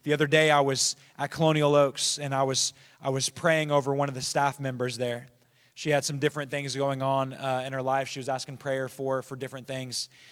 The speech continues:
And, um, and, and to be honest, I wasn't feeling uber spiritual at the moment, right? And, uh, so I, I asked, "Okay, well, let's go ahead and just pray together." And we bowed our heads and we prayed.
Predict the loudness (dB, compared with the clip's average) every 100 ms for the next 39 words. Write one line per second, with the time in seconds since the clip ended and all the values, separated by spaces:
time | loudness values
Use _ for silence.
0 | -20 _ -8 -6 -2 0 2 0 -4 -10
1 | -10 -10 -6 -6 -4 0 2 4 2 0
2 | 2 0 -2 -2 -2 0 0 0 -2 0
3 | 2 2 0 -6 -8 -20 _ -14 -8 -4
4 | -2 -2 -4 -8 0 2 2 -2 -20 -20
5 | -20 _ _ _ _ _ _ _ _ _
6 | _ -2 0 2 4 6 4 0 0 4
7 | 6 4 2 0 -2 -4 -4 -2 -2 -2
8 | 0 0 0 -4 -2 0 0 0 0 2
9 | 0 -2 -6 -8 0 4 4 4 4 0
10 | 0 -4 -6 -2 2 4 2